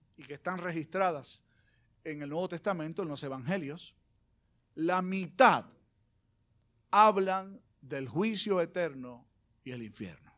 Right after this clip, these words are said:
La mitad de las parábolas de Jesús. Esta es una muy insigne. Se le conoce como la parábola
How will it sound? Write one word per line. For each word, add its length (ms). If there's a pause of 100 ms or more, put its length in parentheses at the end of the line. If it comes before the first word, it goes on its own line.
(220)
La 160
mitad 460
de 160
las 120
parábolas 460
de 60
Jesús. 640 (1120)
Esta 380
es 120
una 180
muy 240
insigne. 420 (840)
Se 140
le 100
conoce 400
como 240
la 140
parábola 560